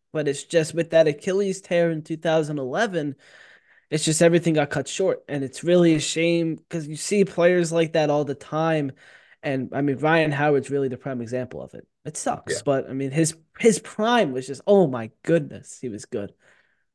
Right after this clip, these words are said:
Speaker 2: Yeah, yeah, no, I agree. I agree. Um, and I like those two favorite players. Honestly, it's, it's hard not to go against Bryce, but your shortstop isn't that bad either.
Speaker 1: I mean, yeah, Trey Turner's pretty good. I was at the game where the standing ovation originally started.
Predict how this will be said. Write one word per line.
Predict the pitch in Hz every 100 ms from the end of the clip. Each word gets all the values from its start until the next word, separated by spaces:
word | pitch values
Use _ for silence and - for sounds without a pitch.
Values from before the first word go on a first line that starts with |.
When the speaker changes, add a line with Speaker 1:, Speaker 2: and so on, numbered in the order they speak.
| _
Speaker 2:
Yeah, | 78 71 - _ -
yeah, | 82 78
no, | 80 92 107
I | 87
agree. | 85 78 104 85 - _ _ _ _ _ -
I | 87
agree. | 87 90 95 90 82 - _ _ _ _
Um, | 95 92 87 85 -
and | 98
I | 98
like | 104 107 107
those | 104 95
two | - 95
favorite | - 90 107
players. | - 87 85 -
Honestly, | 107 113 107 107 98
it's, | 101 - _ _ _ _
it's | 98 -
hard | 117 120
not | 110
to | 107
go | 104
against | 98 95 -
Bryce, | 92 92 - -
but | 113
your | 76 90
shortstop | - 127 - 92 87
isn't | 82 82
that | 78
bad | 80 76
either. | 82 90 - _ _ _ _ _ _ _ _ -
Speaker 1:
I | 170
mean, | 165
yeah, | 143
Trey | 113 165 147
Turner's | - 143 135
pretty | - 139 127
good. | 151 143
I | 139
was | 139
at | 165 156
the | 160
game | 143 156 156
where | 151 147
the | 139 139
standing | - 165 165
ovation | 156 135 160 156 160
originally | 139 147 185 185 180
started. | 170 - 180 185 196 185